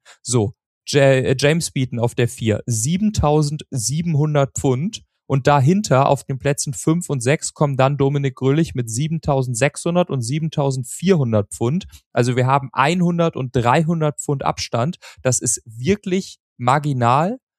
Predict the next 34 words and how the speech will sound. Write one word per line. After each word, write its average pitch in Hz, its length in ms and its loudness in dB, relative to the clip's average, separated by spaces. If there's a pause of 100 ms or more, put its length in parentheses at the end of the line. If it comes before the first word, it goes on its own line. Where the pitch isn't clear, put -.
(260)
Und 143 400 0
das 143 280 2
ist - 220 -4
dann 160 160 0
der 147 160 0
Abstand, 160 520 -2
der 151 360 2 (220)
Stand 123 340 -2
jetzt 135 360 0
fehlen 160 440 -2
würde 165 240 -2
für 180 500 0 (160)
eine 131 260 0
Tourkarte 180 580 0 (160)
und 233 380 0
eine 156 280 0
W-M-Qualifikation. 113 1400 -2 (260)
Und 123 140 -4
das 127 180 4
kann 139 300 0
gerade 127 360 2
für 147 220 -2
einen 131 100 0
Dominik 127 360 -2
Grüllich 147 380 -2
oder 123 180 2
für - 240 -4
einen 120 120 -2
Leon 120 360 0
Weber 135 380 0
richtig, 135 520 -2
richtig 147 340 -4
wichtig 151 380 -4
sein. 127 300 2